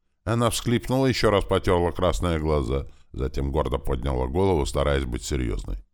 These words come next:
«Ты знаешь, зачем твой отец приезжал в Рейн, когда я была маленькой?» — спросила она. «Знаю», —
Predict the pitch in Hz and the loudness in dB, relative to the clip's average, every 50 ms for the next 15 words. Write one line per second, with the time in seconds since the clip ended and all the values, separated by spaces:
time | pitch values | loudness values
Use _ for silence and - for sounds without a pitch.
0 | _ _ _ _ _ _ _ _ _ _ _ _ _ _ _ _ _ _ _ _ | _ _ _ _ _ _ _ _ _ _ _ _ _ _ _ _ _ _ _ _
1 | - 95 101 98 - - - 87 90 95 117 143 156 156 139 101 82 80 85 73 | -4 -2 0 -2 -2 -4 -6 -6 -6 -2 -2 0 0 0 0 0 0 0 0 0
2 | - 87 78 69 - 76 73 73 76 73 73 73 69 - - - - 76 71 69 | 0 -2 -2 -2 -2 0 0 0 0 0 0 -4 -4 -4 -4 -2 -2 0 0 0
3 | 69 76 73 71 73 73 87 104 113 117 107 - - 69 64 64 69 67 67 62 | 0 0 0 0 0 0 0 0 0 0 0 0 -2 -2 0 0 0 0 0 0
4 | 60 73 71 73 73 78 82 - 52 50 - 50 - - - - - - - 104 | 0 -2 0 0 0 0 -2 -2 -2 -4 -4 -6 -6 -6 -8 -8 -8 -6 -6 -6
5 | - - 104 - - - - - - - - - - - - - - - - - | -6 -6 -6 -6 -4 -4 -4 -4 -6 -6 -8 -10 -14 -18 -20 -20 -20 -20 -20 -20
6 | _ _ _ _ _ _ _ _ - - - 107 117 131 135 123 110 82 73 73 | _ _ _ _ _ _ _ _ -8 -6 -4 -2 -2 0 2 2 2 2 2 2
7 | 67 58 55 52 50 - - | 2 0 0 -2 -4 -6 -8